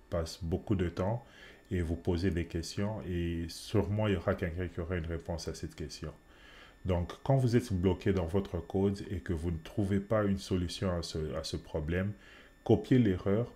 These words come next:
partez sur Google et mettez cette erreur sur Google. Regardez le, la, le premier lien de Stack Overflow, cliquez sur ça et puis lisez dessus et vous allez voir qu'il y aura quelqu'un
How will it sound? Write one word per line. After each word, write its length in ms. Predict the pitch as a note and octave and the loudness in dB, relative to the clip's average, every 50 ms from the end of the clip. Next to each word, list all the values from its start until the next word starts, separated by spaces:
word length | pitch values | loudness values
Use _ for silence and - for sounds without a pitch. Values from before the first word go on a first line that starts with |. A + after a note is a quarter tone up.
| - - | -4 0
partez 300 | - F#2+ G2 - B2+ G#2+ | 0 0 2 2 0 2
sur 160 | - - G2 | 2 2 0
Google 500 | E2+ E2 F#2+ F#2+ F2 D#2+ F#2+ F#2+ A2+ B2+ - - - - - - - - - - - - | 2 2 2 2 2 2 0 -2 -2 -4 -6 -12 -20 -20 -20 -20 -20 -20 -20 -20 -12 -4
et 240 | - G2+ G2 F#2+ F2+ | 0 2 4 4 4
mettez 340 | - G2 G2+ G2+ - - A#2 | 4 2 2 2 2 0 -2
cette 240 | G#2 - A#2 G2 - | 0 0 0 0 2
erreur 300 | F#2+ E2+ F2+ G2 F#2 F2 | 2 2 2 2 0 0
sur 220 | - - F#2+ E2 | -2 -2 -2 -2
Google. 480 | E2+ D#2+ F2 F#2 F2 E2 F2 G2 A2 C3 B2+ - - - - - - - - - - | 0 0 2 2 2 2 2 0 0 0 -4 -8 -16 -20 -20 -20 -20 -20 -20 -20 -2
Regardez 520 | - - G#2 G2 G#2+ G2+ G#2+ G2+ G#2 A2+ A#2 | 0 2 4 4 4 4 4 4 4 4 4
le, 220 | G#2+ G2+ F#2+ F#2 | 4 4 2 2
la, 260 | F2+ F2 E2+ E2 - - - | 2 2 0 0 0 -2 0
le 180 | G2 G2 F#2 | 0 0 0
premier 500 | E2 - - - C3 B2+ A#2+ A#2+ A#2 A2+ | 0 -2 -4 0 2 2 2 4 2 2
lien 320 | G#2 G2+ G2+ G2+ G2+ F#2+ F#2 | 2 2 4 4 4 2 2
de 100 | F#2 E2+ | 0 -2
Stack 400 | E2 - - - F2+ F2 - - | -4 -2 0 0 0 0 -2 -4
Overflow, 720 | D#2+ F#2+ F2 D#2 E2+ E2 - - - - F#2+ G2+ B2 C#3 C#3 - - - - - - - - - | -4 -4 -2 -2 -2 -4 -4 -6 -6 -2 -2 0 0 -2 -4 -8 -14 -20 -20 -20 -20 -20 -8 -2
cliquez 340 | - F#2+ F2+ - - G#2 G2+ | 0 0 2 2 2 2 2
sur 260 | - - F#2+ E2+ E2 | 2 0 -2 -2 -2
ça 320 | - - G#2 G#2+ B2 C3 B2 - - | -2 -2 -2 -2 -2 -4 -6 -8 -6
et 100 | F#2 F2 | -6 -6
puis 220 | - - - G2+ G2 | -2 0 2 4 4
lisez 440 | F2+ F2 F2 F2 E2 D#2+ F#2 F#2 F2 | 4 2 2 0 0 0 0 0 0
dessus 500 | D#2 E2+ E2 - - - G#2 G#2 G#2+ F2+ | -2 -4 -4 -6 -6 -4 -4 -4 -2 -4
et 60 | F2 | -4
vous 160 | E2 E2 F2 | -6 -4 -4
allez 160 | E2+ E2+ F2+ | -2 -2 -2
voir 220 | F2 E2+ F#2+ E2+ - | -2 -2 -4 -6 -6
qu'il 140 | - F#2+ E2 | -6 -4 -4
y 40 | E2 | -4
aura 220 | D#2+ - G2 E2+ | -2 -2 -2 -2
quelqu'un 340 | - - E2 D#2 - F#2 | -2 -4 -6 -4 -4 -4